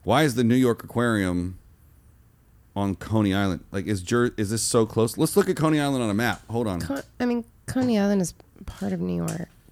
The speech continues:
Speaker 1: Well, I thought it was in Jersey.
Speaker 2: No, that's Asbury Park.
Speaker 1: What am I doing with my life?
Speaker 2: I'm not sure.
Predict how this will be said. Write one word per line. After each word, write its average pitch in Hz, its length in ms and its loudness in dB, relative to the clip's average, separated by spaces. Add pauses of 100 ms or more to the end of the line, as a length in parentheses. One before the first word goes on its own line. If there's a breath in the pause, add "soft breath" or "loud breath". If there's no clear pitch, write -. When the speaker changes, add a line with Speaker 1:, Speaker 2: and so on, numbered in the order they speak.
(320)
Speaker 1:
Well, 156 120 -4
I - 20 0
thought 180 140 -4
it 185 40 0
was 170 100 -2
in 175 80 -4
Jersey. 175 400 2 (120)
Speaker 2:
No, 269 640 -2
that's 233 180 -4
Asbury 208 460 -2
Park. - 500 -6 (480)
Speaker 1:
What 208 160 0
am 180 80 2
I 98 140 -2 (120)
doing 185 280 4
with 98 180 0
my 87 120 -4
life? 82 280 -6
Speaker 2:
I'm 208 240 2
not 220 240 0
sure. 175 500 -4